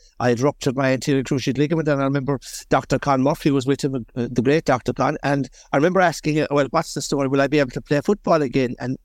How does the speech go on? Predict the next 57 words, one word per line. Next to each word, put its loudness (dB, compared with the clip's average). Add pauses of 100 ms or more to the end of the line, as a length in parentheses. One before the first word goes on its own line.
(160)
he 0
said, -2
"No, 2 (120)
that's -2
it. 2 (280)
Your -2
career 2
is -2
over." 0 (240)
Uh, 0
and 2
I 4
remember 2
Doctor -2
Con 0
coming, 0
and -4 (120)
that 2
to -4
me, 2
I 4
was, -2
I -2
don't -4
know, 0
I 2
was -2
twenty-six, -2
twenty-seven 0
years 0
of -2
age. -2 (200)
And -4
to 0
be 4
told 0 (240)
you 2
were 0
ruptured 0
your -4
cru-, 0 (260)
cruciate 2
ligament, 2
you'd 0
never 2
again 0
play 0
football. -6 (560)
And 2
in 2 (100)
those 2
days, 0 (260)
the, 0
the 4
orthopedic 0
surgeons -2
were 0